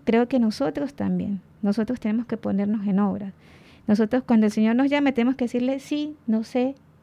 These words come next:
cómo lo voy a hacer, pero voy para allá". Y eso es lo que quiere el Espíritu Santo en nosotros. Nos llena de sus dones, nos llena de sus frutos. ¿Cuáles son los frutos, Iraima? Los frutos son la alegría,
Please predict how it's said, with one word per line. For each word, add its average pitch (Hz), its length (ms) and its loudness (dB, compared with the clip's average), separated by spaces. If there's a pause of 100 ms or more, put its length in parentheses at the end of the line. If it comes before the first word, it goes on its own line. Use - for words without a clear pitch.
(140)
cómo 190 220 0
lo 208 100 2
voy 220 120 2
a 240 40 0
hacer, 359 220 -4 (220)
pero 190 220 4
voy 180 160 -2
para 190 180 -10
allá". 180 120 -16 (680)
Y 240 220 6
eso 233 220 2
es 254 60 2
lo 254 100 2
que 233 140 0
quiere 220 420 0
el 202 80 4
Espíritu 220 400 0
Santo 208 260 -2
en 214 60 2
nosotros. 208 360 -2 (300)
Nos 208 220 6
llena 254 320 4
de 285 80 4
sus 233 200 2
dones, 262 400 4
nos 190 180 0
llena 208 240 0
de 240 40 -2
sus 214 180 -2
frutos. 254 460 2 (140)
¿Cuáles 311 320 2
son 311 160 0
los 302 120 -2
frutos, 302 460 -4
Iraima? 208 440 -6 (380)
Los 220 140 4
frutos 277 380 2
son 349 240 -2 (240)
la 226 160 6
alegría, 214 760 6